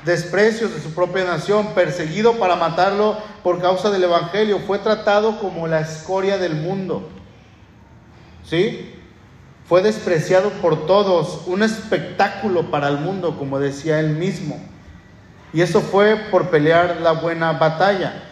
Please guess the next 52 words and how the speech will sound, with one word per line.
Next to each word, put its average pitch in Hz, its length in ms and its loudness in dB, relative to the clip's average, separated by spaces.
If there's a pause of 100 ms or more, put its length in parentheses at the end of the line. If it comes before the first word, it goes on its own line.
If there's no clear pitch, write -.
(120)
Yo 190 140 0
sé 226 200 2
que 226 60 -4
usted 185 220 -4
tiene 190 180 -4
batallas, 175 520 0
quizá 185 280 -2
una 208 160 2
batalla 196 480 0
como 170 160 -8
las 156 140 0
de 156 60 -2
Pablo 180 320 -2
no 196 120 -4
las 190 140 -2
va 185 60 0
a 185 80 -6
tener 190 200 -6
en 185 100 -8
toda 190 200 -2
su 190 160 -8
vida. 202 440 -4 (100)
A 151 60 0
lo 170 120 2
mejor 170 220 -4
nunca 196 240 0
lo 180 100 4
van 180 160 2
a 175 40 4
apedrear, 175 560 2
nunca 190 220 -4
lo 180 100 2
van 175 140 0
a 170 120 -6
perseguir, 160 420 -6
nunca 226 400 0
va 190 180 4
a 196 40 -4
naufragar 180 680 0
por 156 140 -4
causa 156 300 -4
de 139 80 -6
Cristo. 147 440 -8 (1700)
A 147 60 -6
lo 160 100 0
mejor 170 260 -2
nunca. 185 320 -6 (800)
Pero 180 460 6
usted 180 220 2
tiene 220 220 -2
sus 196 180 -6
batallas. 170 760 -2